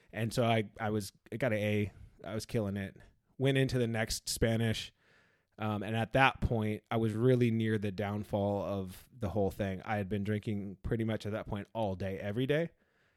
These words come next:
That at some point, and I don't know where it came about, I started drinking the moment I woke up because I would have crippling anxiety.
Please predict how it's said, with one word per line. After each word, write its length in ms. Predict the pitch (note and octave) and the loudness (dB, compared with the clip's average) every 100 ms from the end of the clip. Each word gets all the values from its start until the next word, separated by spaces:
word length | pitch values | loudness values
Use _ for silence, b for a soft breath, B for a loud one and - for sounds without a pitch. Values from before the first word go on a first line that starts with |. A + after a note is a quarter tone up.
| _ | _
That 140 | A#2 A2 | -4 -4
at 60 | |
some 240 | - D#3+ D#3+ | 0 2 4
point, 220 | D#3 C#3+ | 4 4
and 80 | A2 | 2
I 80 | A2 | 0
don't 200 | A2+ G#2+ | 0 0
know 100 | G#2+ | 0
where 220 | G#2 G#2 | 0 -2
it 100 | - | -2
came 200 | A2 G2+ | -2 -2
about, 380 | F#2+ F#2+ F#2+ - | -2 -2 -4 -8
I 60 | G#2 | -8
started 320 | - G#2 F#2+ | -4 -2 -2
drinking 500 | G2+ G2+ G#2+ F#2+ F#2+ _ _ _ _ _ - | -2 -2 -2 -4 -4 _ _ _ _ _ -4
the 80 | G2 | 0
moment 300 | A2 G2 F2+ | 0 0 -4
I 60 | |
woke 240 | F2 E2+ F#2+ | -8 -10 -12
up 240 | - - - _ _ _ | -16 -18 -20 _ _ _
because 220 | B2+ B2 A#2 | -2 2 4
I 60 | |
would 100 | A2+ | 2
have 180 | A2+ G2+ G2 | 2 -2 -6
crippling 600 | - - C3+ A2+ A2+ A2 | -12 0 2 2 2 0
anxiety. 640 | G2 F#2 F2+ F2 C#2+ - | 0 -2 -4 -6 -10 -16